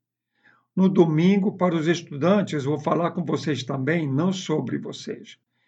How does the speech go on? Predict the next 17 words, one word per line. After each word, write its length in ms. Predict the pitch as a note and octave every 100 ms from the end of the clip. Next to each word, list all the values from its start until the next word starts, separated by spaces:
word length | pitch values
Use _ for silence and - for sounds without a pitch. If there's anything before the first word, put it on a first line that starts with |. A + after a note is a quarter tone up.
| _ _ _
Espero 640 | E3 A#2 - E3+ G3 G#3
e 100 | G3+
oro 520 | D#3 D3+ D#3+ F3 G3 - _ _ _
por 220 | F#3 C3 - _
tudo 440 | F3 G3 G#3 A#3
o 140 | E3 D3
que 140 | -
eu 200 | F3 -
disser 380 | F3 C#3 - D#3+
hoje, 360 | D3+ E3 F3+ G3
conecte-se 640 | D#3 D3+ D3 F3 - F#3+
ao 160 | F3+ D3
seu 200 | - E3+
mundo 320 | D3+ D#3 F3+
também. 460 | F3+ E3+ D#3+ A#2 - _ _ _ _ _ _ _ _ _ _ _ _
Mas 200 | E3+ D#3+
introduzindo, 840 | A3 A#3+ B3 F3+ B2 C#3+ A#2 -